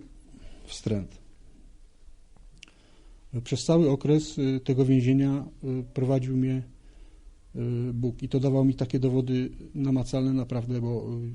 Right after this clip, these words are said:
przestałem się kłócić, y, ze służbą więzienną. Byłem, y, pokorny. Tak jak zawsze wojowałem ze wszystkimi czy coś, tak moje serce zostało naprawdę odmienione.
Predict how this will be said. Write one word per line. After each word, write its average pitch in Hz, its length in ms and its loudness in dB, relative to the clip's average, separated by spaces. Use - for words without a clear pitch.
przestałem 147 360 2
się 151 140 -2
kłócić, 143 460 -6
y, 117 200 0
ze 113 140 -4
służbą 127 360 0
więzienną. 113 640 0
Byłem, 135 520 -2
y, 123 160 -4
pokorny. 120 600 2
Tak 135 180 0
jak 135 140 4
zawsze 131 260 0
wojowałem 135 580 6
ze 117 100 -2
wszystkimi 127 560 0
czy - 140 -12
coś, 135 380 -6
tak 123 160 -2
moje 147 200 6
serce 151 280 0
zostało 147 320 2
naprawdę 147 380 2
odmienione. 120 520 4